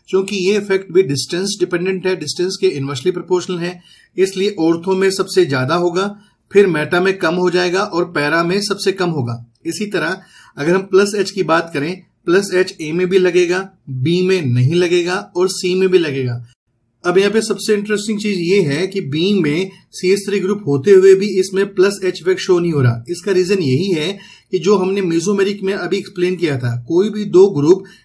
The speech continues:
एक दूसरे की मेटा पोजीशन पे हैं तो वो ना तो अपना मेसोमेरिक इफेक्ट ऑपरेट कर पाते और ना ही अपना हाइपरकंजुगेशन ऑपरेट कर पाते। हाँ, इन दोनों का इफेक्ट बेंजीन तक डेफिनेटली ऑपरेट होता है, but एक दूसरे को ये इफेक्ट नहीं कर पाते।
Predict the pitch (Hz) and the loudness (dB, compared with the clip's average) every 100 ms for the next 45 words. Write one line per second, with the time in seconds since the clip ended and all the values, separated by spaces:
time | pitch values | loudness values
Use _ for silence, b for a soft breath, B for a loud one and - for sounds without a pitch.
0 | B 160 190 165 185 190 196 190 147 135 | B 0 0 0 -2 -2 -2 0 -2 -2
1 | 185 185 180 175 - 190 196 165 156 190 | -2 -2 -2 -2 -6 -2 0 0 -2 -8
2 | B B - 170 185 147 160 190 190 190 | B B -4 4 4 4 0 0 -2 0
3 | 185 143 139 160 170 185 190 190 190 180 | -2 -2 -2 -2 -2 -2 -4 -4 -4 -2
4 | 190 185 190 185 185 190 202 175 156 151 | -2 -2 -2 -2 -2 -2 -6 -8 -10 -6
5 | 151 190 170 165 175 151 175 175 170 170 | -4 -4 -6 -8 -8 -8 -8 -6 -4 -2
6 | 175 190 196 156 170 165 151 131 127 123 | -4 -6 -10 -6 -6 -4 -6 -6 -8 -8
7 | 120 b b - 165 151 180 214 196 196 | -12 b b -6 -4 -4 -4 0 2 2
8 | 202 220 180 143 196 B B - 175 196 | 2 0 0 -2 -2 B B -8 -2 -2
9 | 170 139 139 139 165 226 220 214 160 151 | -2 -4 -4 -2 0 0 0 -4 -4 -6
10 | 180 202 208 226 180 180 180 160 131 120 | -4 -6 -4 -4 -2 0 0 0 -2 -2
11 | 117 B B 175 190 180 202 196 208 214 | -4 B B -6 0 4 4 2 -6 -4
12 | 220 214 202 202 190 202 196 - 160 143 | -4 -2 0 2 0 -2 -2 -4 -4 -4
13 | 123 120 | -6 -6